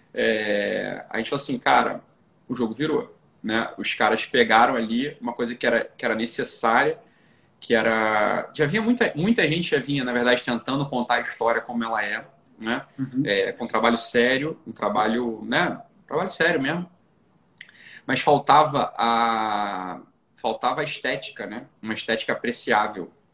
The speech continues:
Speaker 1: E vocês ganharam o jogo, né, cara? Quando vocês entraram com uma estética, assim, porra, reconhecidamente bela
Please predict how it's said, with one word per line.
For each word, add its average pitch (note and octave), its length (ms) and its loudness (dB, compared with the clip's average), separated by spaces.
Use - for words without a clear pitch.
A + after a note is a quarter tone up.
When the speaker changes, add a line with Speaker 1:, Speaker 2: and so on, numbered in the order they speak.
Speaker 1:
E G2+ 340 -8
vocês A#2 360 -4
ganharam C3+ 420 0
o D#3 40 -6
jogo, C#3 260 -2
né, G2+ 160 -10
cara? - 220 -14
Quando G#2 160 -8
vocês A2+ 140 -2
entraram A2+ 340 2
com - 80 -8
uma C3 80 0
estética, A#2 480 4
assim, A#2 260 -2
porra, A2 340 0
reconhecidamente A#2+ 1120 0
bela A#2 460 4